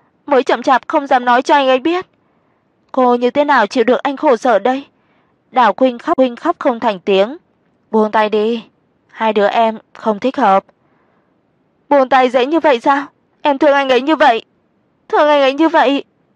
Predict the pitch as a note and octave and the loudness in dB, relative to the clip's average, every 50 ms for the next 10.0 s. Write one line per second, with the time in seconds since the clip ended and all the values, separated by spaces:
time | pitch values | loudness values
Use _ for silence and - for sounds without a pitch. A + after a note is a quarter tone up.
0 | _ _ _ _ - C4 B3+ A3 G3 - C4 A#3+ A3+ A3 - B3+ A#3 A3 G#3 G3 | _ _ _ _ 0 2 2 2 2 0 -2 -2 -2 -2 -2 -2 0 0 -2 -4
1 | A3 - - D4 - - - G#3+ G3 A3 - A#3+ A#3+ - - G3+ G3 F#3+ A3+ C#4+ | -4 -2 -2 -4 -2 -2 -2 -4 -4 -2 -2 -2 -2 0 0 2 2 2 2 0
2 | G3+ - G3+ A3+ A3 G#3+ G3+ G3+ F#3 - _ _ - D4+ B3 F#3+ - - A#3+ G#3 | 0 -2 0 -2 -2 0 0 0 -2 -2 _ _ -2 0 0 0 0 0 0 0
3 | F3+ - - A3 G#3+ G#3 G#3 G#3+ G3+ - - - _ _ _ _ _ _ _ _ | 0 -2 -4 -6 -6 -4 -2 -2 -2 -2 -4 -8 _ _ _ _ _ _ _ _
4 | _ _ _ _ _ _ _ _ _ _ _ _ _ - G3+ - - G#3+ G#3 G3+ | _ _ _ _ _ _ _ _ _ _ _ _ _ -14 -14 -8 -8 -6 -2 0
5 | G#3 G#3 - B3 C4+ C#4+ C#4+ - _ _ _ _ _ _ _ _ _ _ _ _ | 0 0 2 0 -2 -4 -6 -10 _ _ _ _ _ _ _ _ _ _ _ _
6 | _ _ - A#3 G#3+ F3+ - A#3+ A3+ A#3 B3 A#3+ G#3+ - _ _ _ _ _ _ | _ _ -4 -2 -2 -2 0 0 -2 -2 -2 -6 -10 -14 _ _ _ _ _ _
7 | _ - C#4 A#3 G3 G3+ G#3+ A#3 - C4+ A#3 F#3+ G#3 A#3+ C4+ A#3+ G3 - A3+ G3+ | _ -4 -2 0 0 2 0 0 0 0 0 0 0 0 0 -2 -2 -2 -2 -2
8 | - - G#3 G3 G#3 G#3+ G#3+ G#3 G3+ F#3+ G3+ A#3 C#4 D#4 E4+ _ _ _ _ _ | -2 0 -2 -2 -2 -2 -2 0 0 0 0 -2 -6 -10 -12 _ _ _ _ _
9 | _ _ _ _ _ _ _ _ _ - - A#3 A3+ A#3 A#3 A3 G#3+ G#3 F3+ | _ _ _ _ _ _ _ _ _ -4 -2 -2 0 0 0 0 0 0 -2